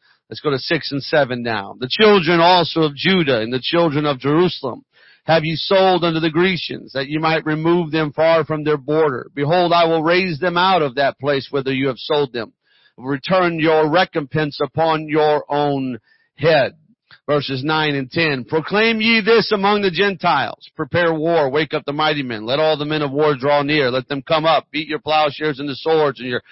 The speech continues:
pruning hooks into spears. Let the weak say, 'I am strong.'" Verse twelve through thirteen. "Let the heathen be wakened and come up to the valley of Jehoshaphat, for there will I sit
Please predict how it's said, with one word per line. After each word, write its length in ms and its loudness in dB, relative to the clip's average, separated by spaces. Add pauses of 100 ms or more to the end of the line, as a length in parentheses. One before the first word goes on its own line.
(200)
pruning 260 0
hooks 220 -4
into 140 -6
spears. 560 0 (340)
Let 140 2
the 80 -2
weak 220 2
say, 240 0
'I 260 4
am 380 -4 (380)
strong.'" 580 2
Verse 180 -2
twelve 260 2
through 100 0
thirteen. 600 0
"Let 140 -2
the 140 -2
heathen 380 -2
be 100 0
wakened 460 -2
and 160 -8
come 180 -2
up 140 -2
to 80 -10
the 100 -2
valley 360 2
of 80 -6
Jehoshaphat, 800 -2
for 120 -4
there 240 0
will 180 0
I 140 0
sit 340 -4